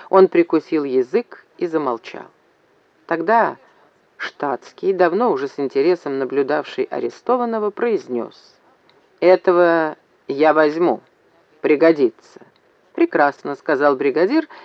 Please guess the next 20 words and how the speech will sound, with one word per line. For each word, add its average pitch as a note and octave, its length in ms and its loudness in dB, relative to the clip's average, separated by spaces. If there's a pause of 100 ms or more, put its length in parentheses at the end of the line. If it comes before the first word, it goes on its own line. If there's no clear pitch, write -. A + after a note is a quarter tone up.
и A3 100 2
приказал G3+ 600 2
отправить E3+ 600 -2
Киви C#3 300 -2
Попшу - 580 -4
обратно D3 540 -2
в - 140 -20
камеру. - 460 -6 (760)
Когда D3+ 320 -2
парня D#3 440 0
вывели, F#3 480 0 (300)
адъютант D3+ 600 -4
сказал: C3 500 -6 (720)
«Вот C#4 320 2
и D#3+ 60 0
весь F3+ 280 2
мусор. C3+ 540 -4 (480)
Теперь C4 400 2
пойдёт C#3 580 0
группа». A#2+ 760 -10